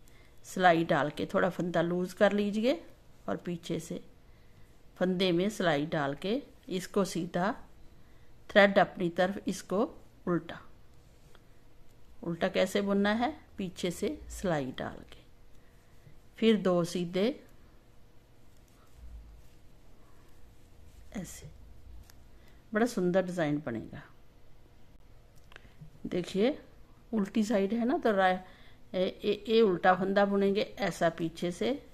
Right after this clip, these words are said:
लास्ट में है सीधा, फिर उल्टा, फिर लास्ट में दो सीधे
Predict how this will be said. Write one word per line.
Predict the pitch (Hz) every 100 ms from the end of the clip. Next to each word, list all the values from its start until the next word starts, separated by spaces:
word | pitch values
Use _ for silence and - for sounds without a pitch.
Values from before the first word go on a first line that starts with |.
| -
लास्ट | 175 170 170
में | 185 190
है | 226 240 - - - - - - - - -
सीधा, | 185 180 190 196 233 - - - - - -
फिर | 208 196 196 294 - - - - - - - - - - - - - - - -
उल्टा, | 185 170 175 165 185 233 - - - - - - - - - - - - - - - - - - - - - - - -
फिर | -
लास्ट | 220 185 175 -
में | 185 180 175 185 - -
दो | 202 202 190
सीधे | 175 170 165 156 151 220